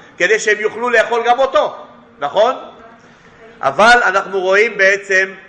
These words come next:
שהעורבים קיבלו פקודה להיות המשרתים של אליהו ישירות מאלוהים.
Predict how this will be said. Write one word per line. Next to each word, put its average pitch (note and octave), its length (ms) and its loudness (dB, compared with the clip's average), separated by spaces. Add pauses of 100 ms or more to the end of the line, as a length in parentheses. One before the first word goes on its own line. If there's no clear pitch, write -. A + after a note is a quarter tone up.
(180)
שהעורבים E3 1200 0
קיבלו G3 400 -6
פקודה G3 460 2 (500)
להיות F3 380 0
המשרתים G3 1040 -2 (200)
של A3 320 4 (100)
אליהו E3+ 520 0 (300)
ישירות D#3+ 640 -2
מאלוהים. C3 520 -4